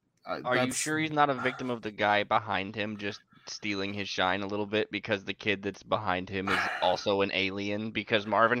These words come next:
Speaker 1: There, there's
Speaker 2: Harrison, is that the third or is that the junior? Which one is that? Whichever one of 'em it is,
Speaker 1: Yeah.
Speaker 2: that's it. I think it's the second one. It's the junior. The kid's a
Speaker 1: Yeah.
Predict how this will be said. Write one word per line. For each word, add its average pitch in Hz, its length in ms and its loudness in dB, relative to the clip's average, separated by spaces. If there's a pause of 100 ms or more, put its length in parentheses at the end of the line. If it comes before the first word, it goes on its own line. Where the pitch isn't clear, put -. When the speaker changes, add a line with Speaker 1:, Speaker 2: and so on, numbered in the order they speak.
Speaker 1:
There, 113 140 8
there's - 0 -
Speaker 2:
Harrison, 120 360 2
is 101 160 -4
that 110 200 6
the 131 100 4
third 120 560 4
or 113 120 2
is 104 120 2
that 104 180 4
the 101 60 -8
junior? 113 500 0
Which 95 200 -2
one 104 140 0
is 95 140 -4
that? 85 220 2 (360)
Whichever 170 380 12
one 135 160 10
of 135 80 10
'em 131 120 8
it 127 80 10
is, 123 80 10
Speaker 1:
Yeah. 127 160 6
Speaker 2:
that's - 160 -4
it. - 120 -6 (120)
I 147 40 4
think 151 180 10
it's 139 120 2
the 123 100 -4
second 110 360 6
one. 101 100 0
It's 98 140 -6
the 113 100 -4
junior. 101 420 -2 (340)
The 123 180 4
kid's 143 380 8
a 110 140 6
Speaker 1:
Yeah. 107 260 0